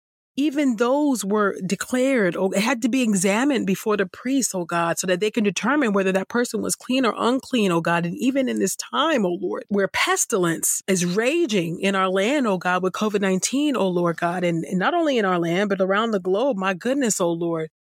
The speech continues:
I just thank you so much, oh God, for the blood of Jesus, because so many of us have been infected, oh God,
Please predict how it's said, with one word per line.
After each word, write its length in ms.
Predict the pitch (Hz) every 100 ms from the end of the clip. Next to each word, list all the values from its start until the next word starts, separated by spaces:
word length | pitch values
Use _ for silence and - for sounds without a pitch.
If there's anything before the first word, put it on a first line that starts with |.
| _
I 140 | 247 277
just 180 | 247
thank 260 | - 214 226
you 60 | 202
so 220 | 220 202
much, 260 | 196 208
oh 80 | 196
God, 220 | 175 180
for 80 | -
the 80 | 175
blood 240 | 170 196
of 80 | 208
Jesus, 420 | 170 226 269 202
because 300 | - 180 170
so 160 | - 196
many 340 | 180 220 285
of 160 | 175 160
us 260 | 170 165 - _ _ -
have 120 | 175
been 160 | 185
infected, 560 | 185 - 170 247 - 185
oh 120 | 170
God, 300 | 165 156 156